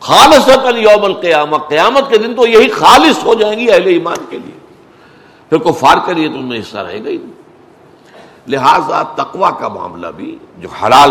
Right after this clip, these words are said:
شے ہے اسے حلال سمجھو اور استعمال کرو، اور جو حرام شے ہے اسے حرام سمجھو اور اسے اجتناب کرو۔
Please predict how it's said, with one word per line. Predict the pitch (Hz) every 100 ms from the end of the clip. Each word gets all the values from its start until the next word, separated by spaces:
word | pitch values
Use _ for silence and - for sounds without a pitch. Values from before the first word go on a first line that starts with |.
| -
شے | 127
ہے | 147
اسے | 180 - 92
حلال | 90 104 95 -
سمجھو | 92 87 101
اور | -
استعمال | - 78 82 80 -
کرو، | 101 92 - - _ _ _ - - - -
اور | 135 143
جو | 123
حرام | 135 190 240 185
شے |
ہے | 214
اسے | 233 180 165
حرام | 135 175 180 190
سمجھو | 247 262 269 -
اور | 147
اسے | - 135
اجتناب | 104 104 107 104 -
کرو۔ | -